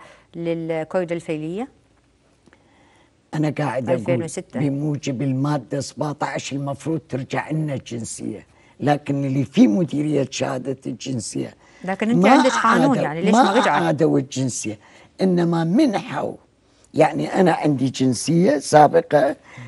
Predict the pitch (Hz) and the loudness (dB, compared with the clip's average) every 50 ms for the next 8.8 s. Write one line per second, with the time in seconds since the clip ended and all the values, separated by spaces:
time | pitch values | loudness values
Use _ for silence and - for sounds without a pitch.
0 | - - 147 147 151 156 160 151 127 - 131 123 - 143 156 156 147 135 147 139 | -2 2 2 4 4 2 0 0 0 -2 -4 -4 0 0 0 0 2 0 -2 -2
1 | - - 139 139 139 143 160 165 151 131 - - 151 147 - - 147 147 156 156 | -2 -4 -6 -4 -4 -4 -4 -4 -6 -8 -8 -8 -8 -8 -6 -6 -6 -4 -4 -4
2 | 151 143 127 - - 147 147 147 143 - 160 160 160 147 139 - - 127 135 165 | -6 -8 -8 -4 -2 0 0 0 0 -2 -4 -4 -4 -4 -4 -6 -6 -8 -6 -8
3 | - - - _ _ _ _ _ _ _ _ _ _ _ _ - - 151 147 - | -10 -10 -12 _ _ _ _ _ _ _ _ _ _ _ _ -4 -2 -2 -2 -2
4 | - 135 123 - 135 123 123 135 147 147 139 131 147 - - 120 123 123 123 120 | -4 -6 -6 -6 -6 -6 -4 -4 -4 -4 -4 -6 -8 -10 -10 -10 -8 -8 -8 -10
5 | - - - 143 135 123 139 131 101 101 120 123 117 127 117 120 120 110 - - | -8 -8 -6 -6 -6 -6 -8 -10 -10 -10 -10 -10 -10 -10 -10 -10 -10 -12 -14 -12
6 | _ - 127 131 123 120 - - 120 104 - - - 107 - _ _ _ _ _ | _ -8 -6 -4 -4 -4 -6 -6 -8 -10 -10 -12 -16 -20 -20 _ _ _ _ _
7 | _ _ _ _ _ _ _ - 160 160 139 - - 151 135 147 156 - - 185 | _ _ _ _ _ _ _ -4 -4 -4 -4 -6 -6 -8 -8 -8 -8 -6 -4 -2
8 | 180 170 156 156 156 - - 143 135 131 131 120 - - - - | -2 0 0 -2 -2 -2 -2 -4 -4 -4 -6 -6 -8 -10 -16 -20